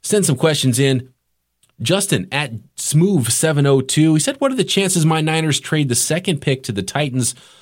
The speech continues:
for the fifth and eighteenth draft picks and take Mike Williams and trade the eighteenth for Jimmy Garoppolo?"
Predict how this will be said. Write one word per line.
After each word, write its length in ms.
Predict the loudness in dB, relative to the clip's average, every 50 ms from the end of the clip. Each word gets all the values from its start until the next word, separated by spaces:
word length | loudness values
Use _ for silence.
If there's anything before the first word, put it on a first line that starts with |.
| _ _ _
for 240 | -2 -2 0 0 -2
the 120 | -6 -10
fifth 360 | -8 -2 -2 -2 -2 -2 -4 -6
and 160 | -6 -6 -6 -4
eighteenth 600 | -4 -4 -4 -4 -6 -4 -2 -2 -2 -2 -4 -4 -2
draft 320 | 0 0 0 0 -2 -2
picks 320 | 0 -2 -2 -2 -4 -8 -12 _ _ _ _ _ -6
and 240 | -4 -4 -4 -4 -4
take 220 | -4 -4 -4 -4
Mike 260 | -6 -4 -4 -4 -4
Williams 580 | -2 0 0 0 2 2 0 0 0 -2 -4 -6 _ _ _ _ _
and 100 | -4 -4
trade 300 | -2 0 0 0 0 0
the 200 | -2 -4 -4 -4
eighteenth 460 | -6 -6 -6 -6 -6 -4 -2 -2 -2 -4
for 140 | -4 -6
Jimmy 260 | -4 -2 0 0 0 0
Garoppolo?" 580 | -2 -2 -2 -2 -2 -2 -2 -2 -2 -4 -6